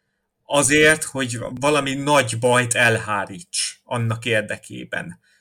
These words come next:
Mondjuk a közúton, vagy, vagy, vagy, vagy nem tudom, egy, ö, ott vagy egy folyóparton, és nem lehet úszni, de valaki fuldokol, akkor te bemész érte, és megpróbálod kimenteni. Most ez egy ilyen,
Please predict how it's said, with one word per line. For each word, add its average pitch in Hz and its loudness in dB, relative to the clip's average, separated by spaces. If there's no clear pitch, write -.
Mondjuk 123 -4
a 123 0
közúton, 117 -2
vagy, 117 -4
vagy, 110 -6
vagy, 113 -6
vagy 120 -4
nem 120 -4
tudom, 107 -6
egy, 113 -6
ö, 117 0
ott 127 -8
vagy 120 0
egy 120 0
folyóparton, 123 2
és 120 -4
nem 143 2
lehet 113 -2
úszni, 123 -2
de 127 2
valaki 127 2
fuldokol, 123 0
akkor 120 -2
te 127 0
bemész 117 0
érte, 104 -6
és - -12
megpróbálod 117 -2
kimenteni. 113 -2
Most 120 -8
ez 120 -4
egy 120 -2
ilyen, 123 -2